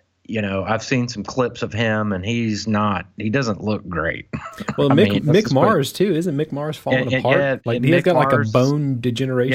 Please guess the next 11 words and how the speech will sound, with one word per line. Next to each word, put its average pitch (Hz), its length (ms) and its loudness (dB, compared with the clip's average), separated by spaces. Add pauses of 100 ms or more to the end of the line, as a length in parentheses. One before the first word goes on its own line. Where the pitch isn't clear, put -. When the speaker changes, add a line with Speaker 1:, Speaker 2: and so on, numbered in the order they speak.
(120)
Speaker 1:
yeah, 123 60 0
he, 135 200 -8
Speaker 2:
thing? 139 200 -8
Speaker 1:
he's 151 160 -2
got 139 200 -2
a 104 80 -2
spinal, 120 880 -4
uh, 98 520 -2
degenerative 110 800 -2
disease, 110 840 0
and, 92 560 -2